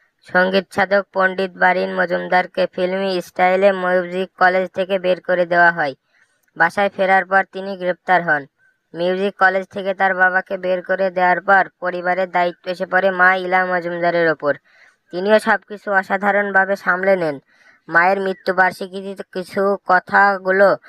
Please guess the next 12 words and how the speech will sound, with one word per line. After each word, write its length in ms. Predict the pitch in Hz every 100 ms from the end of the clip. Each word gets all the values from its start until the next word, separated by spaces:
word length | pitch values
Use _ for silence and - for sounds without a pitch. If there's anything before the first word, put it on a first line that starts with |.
| - _
নিজের 320 | 170 170 202 196
ফেসবুকে 580 | - 180 175 185 202
লিখেছেন 480 | 196 175 190 190 196
বাপ্পা 340 | 190 180 - 185
মজুমদার। 540 | 180 165 156 143 135 - _ _ _ _ _ _ _ _
এ 140 | 180 196
মুহূর্তে 480 | 202 202 202 - 208
বাপ্পা 340 | 196 - 202
মজুমদার 500 | 196 190 196 196 196
আছেন 280 | 190 - 202
কানাডায়। 560 | 196 190 190 185 143 135 _ _ _
সেখানকার 760 | - 185 180 196 190 196 202 208